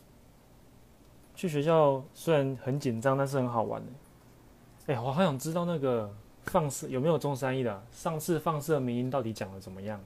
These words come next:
有没有人可以分享一下？怎么那么拼剪片？对啊，最近都在打电动，然后就没有剪片，赶快拼一下。大家晚安，大家晚安。照个惯例跟大家打个招呼。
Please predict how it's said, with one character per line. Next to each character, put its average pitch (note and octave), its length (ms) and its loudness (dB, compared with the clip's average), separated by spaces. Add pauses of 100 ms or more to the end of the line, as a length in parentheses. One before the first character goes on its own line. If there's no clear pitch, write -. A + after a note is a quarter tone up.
(400)
有 B2 80 -2
没 D3 80 4
有 D#3+ 40 6
人 C#3 120 4
可 C3 100 -2
以 A#2 60 0
分 B2 200 0
享 G2 220 -8
一 - 20 -18
下？ G2 220 -10 (400)
怎 A#2 140 -10
么 A#2 80 -4
那 D3+ 80 0
么 F3 100 4
拼 D3+ 340 0
剪 G#2 280 -4
片？ C#3 260 2 (420)
对 D#3+ 220 12
啊， C3 160 8
最 D3 140 0
近 D3 120 -2
都 C#3 140 0
在 C#3+ 140 2 (340)
打 G2+ 160 -2
电 A#2+ 260 0
动， A#2 240 -2
然 G#2+ 120 -6
后 A#2+ 120 -2
就 A#2 240 0
没 A2 120 -4
有 A2 100 -2
剪 G2+ 240 -8
片， A2 260 -8
赶 G#2 140 -10
快 A#2+ 140 -6
拼 A2 240 -8
一 G2+ 40 -8
下。 G2+ 240 -10 (680)
大 C#3 80 0
家 D3+ 100 4
晚 B2+ 160 2
安， C#3 260 0
大 C3+ 80 0
家 C3 120 2
晚 A2 160 0
安。 B2 420 -4 (800)
照 B2+ 120 -2
个 A2 80 -4
惯 A2+ 280 -2
例 A2+ 120 -6
跟 A2 200 -6
大 A2+ 80 -2
家 A2 200 -4
打 G2 160 -14
个 F#2+ 120 -16
招 G2 240 -10
呼。 G#2 280 -12